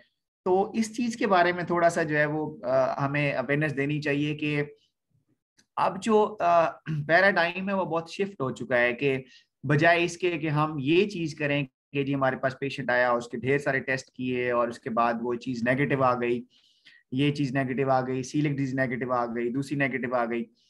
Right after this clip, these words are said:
तो फिर उसके बाद आप कहेंगे जी हाँ ठीक है जी अब हम इसको लेबल करेंगे। तो इस चीज़ को अब डिस्करेज किया जाता है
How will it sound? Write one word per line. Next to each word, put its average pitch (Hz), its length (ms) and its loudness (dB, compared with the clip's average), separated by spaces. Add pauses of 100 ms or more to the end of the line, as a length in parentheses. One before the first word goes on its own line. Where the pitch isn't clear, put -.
(200)
तो 165 100 -4
फिर 190 240 2
उसके 190 200 -2
बाद 147 320 4
आप 139 260 2
कहेंगे 139 360 -2
जी 131 180 -8
हाँ 127 160 0
ठीक 135 220 -2
है 131 80 0
जी 131 180 -4
अब 147 200 4
हम 131 320 0
इसको - 200 -8
लेबल 123 300 -2
करेंगे। 143 300 -2
तो 202 100 -6
इस - 280 -4
चीज़ 196 280 -2
को 202 100 -2
अब 160 180 2
डिस्करेज 147 440 2
किया 123 220 0
जाता 104 320 -2
है 101 120 -6